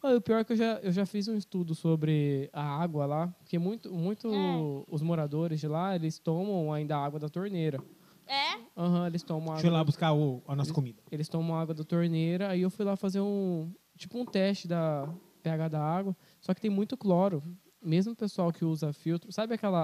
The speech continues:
Speaker 1: a, a prainha?
Speaker 2: Uhum,
Speaker 1: Fica
Speaker 2: uhum.
Speaker 1: Tinha uma senhora lá que falou: "Ah, eu tomo, tomo dessa água a vida toda." Eu falei: "É
Speaker 2: Meu
Speaker 1: isso aí."
Speaker 2: Deus. <laughs>
Speaker 1: É isso aí, o cloro comendo ali, eu falo, "Aham,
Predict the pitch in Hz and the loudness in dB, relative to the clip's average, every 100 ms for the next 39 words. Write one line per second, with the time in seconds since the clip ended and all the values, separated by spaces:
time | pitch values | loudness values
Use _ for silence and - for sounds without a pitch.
0 | - 143 - 156 - 156 170 190 135 135 | 0 -6 -8 -8 -2 2 2 2 0 -4
1 | 269 285 302 285 151 143 - 262 277 254 | -10 -10 -8 -6 -6 -8 -12 -14 -14 -14
2 | - 214 220 - 233 202 202 196 175 190 | -4 -2 -2 -2 0 0 0 0 0 -2
3 | 208 220 214 285 302 - 262 262 254 240 | -4 -6 -4 -4 -6 -6 -8 -6 -6 -6
4 | 220 - 226 220 214 220 190 196 214 214 | -6 -4 -4 -2 -2 2 4 4 4 4
5 | 180 233 254 - 175 185 175 190 208 175 | 2 0 -4 0 2 4 2 0 0 -2
6 | 147 165 - 285 247 196 190 214 - 539 | -2 -4 -6 -6 -4 0 0 -2 -2 -2
7 | 554 523 466 415 392 180 180 196 254 233 | -2 -4 -6 -6 0 4 4 4 2 2
8 | 214 214 196 180 196 220 262 247 208 220 | 2 2 6 8 8 6 4 6 6 6
9 | 220 208 185 208 220 202 220 214 214 214 | 4 6 6 6 4 2 0 2 2 4
10 | 202 226 262 | 4 4 2